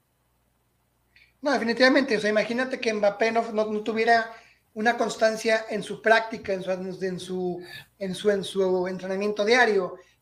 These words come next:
que Messi no tuviera pasión por el fútbol, o que C R siete el bicho no tuviera disciplina, ¿no?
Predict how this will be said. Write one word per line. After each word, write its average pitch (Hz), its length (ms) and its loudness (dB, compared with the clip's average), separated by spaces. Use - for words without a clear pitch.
que 214 140 0
Messi 240 260 2
no 233 120 -2
tuviera 220 340 2
pasión 202 280 -2
por 185 140 -4
el 180 80 -4
fútbol, 196 420 2
o 208 140 -6
que 214 80 -2
C 233 140 2
R 240 100 6
siete 233 260 2
el 214 120 2
bicho 240 500 -2
no 214 160 -6
tuviera 233 240 4
disciplina, 214 520 0
¿no? 175 220 -10